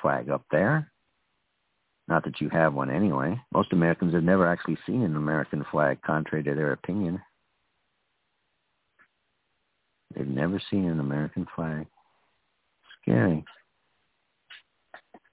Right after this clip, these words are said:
But anyway, so a man or a woman has to come up there and say, "Here,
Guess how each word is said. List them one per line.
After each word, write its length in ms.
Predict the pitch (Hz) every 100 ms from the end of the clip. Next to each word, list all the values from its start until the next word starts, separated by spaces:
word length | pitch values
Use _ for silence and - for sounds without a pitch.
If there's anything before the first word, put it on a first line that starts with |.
| _ _ - - _
But 140 | - 113
anyway, 420 | 95 82 76 71 - _ _ - _ _ - - - - -
so 160 | 117 117
a 60 |
man 240 | 117 147 175
or 80 |
a 60 | 160
woman 240 | 143 139
has 160 | 123 117
to 60 | -
come 240 | - 135
up 140 | 123 -
there 180 | 120 110
and 120 | 98
say, 200 | 113 104 - - - _
"Here, 280 | - 180 180